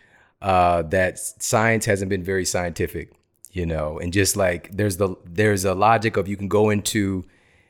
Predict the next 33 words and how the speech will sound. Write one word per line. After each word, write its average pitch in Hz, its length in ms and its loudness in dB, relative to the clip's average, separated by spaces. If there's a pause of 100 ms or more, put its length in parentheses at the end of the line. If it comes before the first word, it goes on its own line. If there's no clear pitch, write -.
(160)
you 95 120 0
know, 80 320 0
you 90 100 -10
can 101 100 0
go 110 160 6
into 110 120 4
Sam's, 101 640 4
you 98 60 -4
can 101 80 -2
go 110 100 6
into 113 80 6
seven 113 320 4
eleven, 98 540 2 (300)
and, 92 280 0
and, 92 460 -4 (240)
you 117 100 2
know, 92 160 4
even 147 440 2
right 120 200 4
now, 110 340 4
and 85 100 -4
this 104 120 2
is 110 100 0
true 123 160 -4
story 107 220 4
right 98 240 6
now, 95 200 0
I 90 60 0
just 98 220 0
went 107 140 0
to 104 100 -4
Whole 98 180 0
Foods 92 420 -6